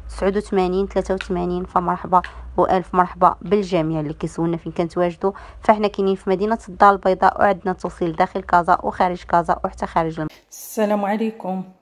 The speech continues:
Speaker 2: صاحبة القناة، كي دايرة اختي؟ لاباس عليك؟ نتمنى يا ربي تكوني في صحة جيدة. ها انت اختي، واحد السيدة بغات تبيع هاد الفوطويات.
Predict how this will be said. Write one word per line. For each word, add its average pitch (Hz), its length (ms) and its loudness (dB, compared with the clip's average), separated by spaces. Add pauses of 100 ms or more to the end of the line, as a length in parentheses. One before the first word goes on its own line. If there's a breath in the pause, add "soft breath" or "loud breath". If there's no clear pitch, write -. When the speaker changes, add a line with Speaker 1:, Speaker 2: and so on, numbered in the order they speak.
Speaker 2:
صاحبة 185 560 -6
القناة، 180 440 -4
كي 190 220 -12
دايرة 175 220 0
اختي؟ 185 340 -8
لاباس 180 420 -6
عليك؟ 170 640 -6 (400 soft breath)
نتمنى 185 520 -2
يا 170 120 -4
ربي 165 240 -10
تكوني 175 320 -8
في 170 60 -10
صحة 180 360 -8
جيدة. 165 540 -6 (540 loud breath)
ها 190 120 -4
انت 190 160 -4
اختي، 175 480 -8 (960)
واحد - 240 -14
السيدة 185 460 -4
بغات 175 160 -4
تبيع 170 280 -6
هاد 175 120 -4
الفوطويات. 175 840 -6